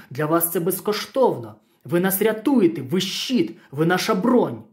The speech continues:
Ну, а солдат так просто і змістовно: «Та ні, ви візьмете. У кожного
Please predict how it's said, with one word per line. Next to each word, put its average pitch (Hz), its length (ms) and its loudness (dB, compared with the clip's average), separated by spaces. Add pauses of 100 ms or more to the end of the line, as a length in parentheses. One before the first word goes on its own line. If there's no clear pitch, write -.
(680)
Ну, 330 120 -2
а 285 100 0
солдат 196 560 0
так 151 180 -6
просто 180 720 0 (340)
і 143 120 -8
змістовно: 127 800 -6 (680)
«Та 123 140 -6
ні, 117 320 -4
ви 127 180 0
візьмете. - 640 -6 (440)
У 123 120 -10
кожного 156 720 -2